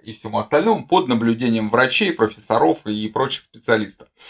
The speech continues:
Вот, из некоторых его достижений, на самом деле, хотелось бы выде-, выделить то, что вот он как-то пробыл, а, сто двадцать минут, считай, два часа, да, в прозрачном кубе, наполненном холодной водой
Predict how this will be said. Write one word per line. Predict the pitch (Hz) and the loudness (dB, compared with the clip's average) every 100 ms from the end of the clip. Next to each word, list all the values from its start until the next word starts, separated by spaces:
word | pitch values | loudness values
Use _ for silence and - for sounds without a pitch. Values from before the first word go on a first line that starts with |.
| - - - _ | -20 -20 -20 _
Вот, | 131 110 | -2 0
из | 113 | 2
некоторых | 196 - 139 - | 0 2 0 4
его | 139 | 4
достижений, | 123 120 151 208 247 131 | 4 0 0 2 2 2
на | 113 | 0
самом | 131 117 | 2 0
деле, | 117 107 | 0 0
хотелось | 117 135 131 113 | 0 2 0 0
бы | 123 | -4
выде-, | 131 123 | -2 -4
выделить | 127 143 127 110 | -4 -2 -2 -2
то, | 110 110 | 0 0
что | - | 0
вот | 107 | 0
он | 117 110 | 0 0
как-то | 135 - 110 - _ _ _ _ | 0 2 -2 -2 _ _ _ _
пробыл, | 143 151 120 120 117 | 6 6 6 6 6
а, | 110 113 113 110 107 107 | 6 6 6 6 4 0
сто | - - 165 131 | -4 2 4 6
двадцать | 131 123 - | 6 4 2
минут, | 131 151 233 | -2 0 0
считай, | - - 110 | 0 2 2
два | 107 120 110 | 4 4 4
часа, | - 107 - 139 | 0 -4 0 0
да, | 117 117 | 2 0
в | - | 2
прозрачном | 120 113 143 131 - 110 110 | 2 4 4 0 -2 -4 -4
кубе, | - 196 175 120 | -6 -8 -2 0
наполненном | 110 110 - 147 127 120 110 | 2 0 0 0 0 0 -2
холодной | - 120 147 160 127 | 0 2 4 2 2
водой | 113 113 113 139 143 143 | 4 2 4 2 2 -4